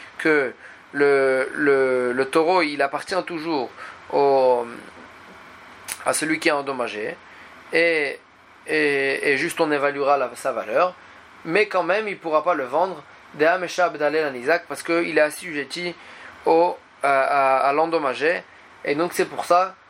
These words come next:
qu'il peut pas lui vendre. Ikdisho Mukdash, Afilu le Rabbi Akiva, et d'un autre côté aussi, euh, Ikdisho Mukdash, le,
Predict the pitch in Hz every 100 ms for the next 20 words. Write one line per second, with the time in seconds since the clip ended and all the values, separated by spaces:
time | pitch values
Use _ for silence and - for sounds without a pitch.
0 | _ _ 170 165 - - - 151 160 165
1 | 175 151 123 113 - _ - 202 180 180
2 | 175 190 147 127 139 190 202 - - _
3 | _ _ - 135 220 214 190 170 160 151
4 | - 120 135 175 - - - - - -
5 | - - - - - - 202 185 180 160
6 | - 151 160 185 170 147 180 190 185 -
7 | - - 156 131 185 196 233 - - -
8 | - - - - - - - - - -
9 | - - - - - - 156 143 135 135
10 | 190 175 180 - 185 147 156 175 180 -
11 | - 151 156 156